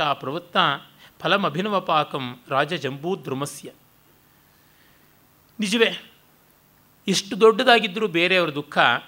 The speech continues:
ತಣ್ಣಗೆ ಇರುತ್ತೆ ಬೇರೆಯವ್ರ ಪಾಲಿಗೆ. Every other person, every second person will give a lukewarm response,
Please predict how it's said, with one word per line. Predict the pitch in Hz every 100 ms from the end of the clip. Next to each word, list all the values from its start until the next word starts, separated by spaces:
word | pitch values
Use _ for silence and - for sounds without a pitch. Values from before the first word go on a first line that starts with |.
| -
ತಣ್ಣಗೆ | 135 131 131 139 143 165
ಇರುತ್ತೆ | 131 - 135
ಬೇರೆಯವ್ರ | 117 120 120 113
ಪಾಲಿಗೆ. | - 120 113 123 - _ _ _ _ _ -
Every | 147 175 190 190 220 220 214 -
other | 147 139 175
person, | 180 156 - 160 135
every | 131 151 160
second | - 127 185 185
person | 165 139 - 143 123 127 -
will | 147 143
give | 143 139
a |
lukewarm | 131 170 196 175 156 135 120
response, | 117 - - 120 110